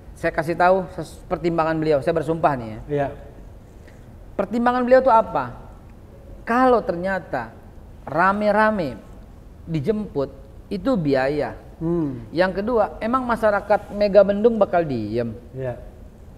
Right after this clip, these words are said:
Speaker 1: Mereka militan, mereka
Speaker 2: Hmm.
Speaker 1: fanatik.
Speaker 2: Hmm.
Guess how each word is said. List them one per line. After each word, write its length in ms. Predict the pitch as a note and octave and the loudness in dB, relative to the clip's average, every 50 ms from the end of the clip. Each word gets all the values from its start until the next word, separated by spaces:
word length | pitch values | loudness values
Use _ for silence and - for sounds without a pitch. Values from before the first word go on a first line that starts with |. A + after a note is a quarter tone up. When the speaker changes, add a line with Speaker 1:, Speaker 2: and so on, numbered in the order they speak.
| - - - - | -20 -20 -18 -10
Speaker 1:
Mereka 640 | - C#3 D3+ E3 D#3+ - A#3 A#3 - - - - - | -6 0 2 2 2 4 4 4 4 2 -4 -14 -10
militan, 720 | - E3 D3 C3 B2 B2+ D3 - - - C4+ A#3+ G3+ E3+ - - - - - - - - - - | -6 -4 -2 -2 0 -2 -2 -4 0 2 2 2 2 0 -6 -14 -16 -18 -18 -20 -20 -18 -10 -4
mereka 240 | C3 D3 D#3+ F#3 F#3 | -2 0 2 2 2
Speaker 2:
Hmm. 40 | F3+ | 2
Speaker 1:
fanatik. 460 | F3+ F3 F#3 G#3 G#3 - - G#3+ - - - - - | 2 0 0 -2 -2 -2 -4 -4 -4 -6 -10 -18 -16
Speaker 2:
Hmm. 320 | - C#3+ C#3+ C#3+ C3+ B2+ | -12 -10 -10 -8 -8 -10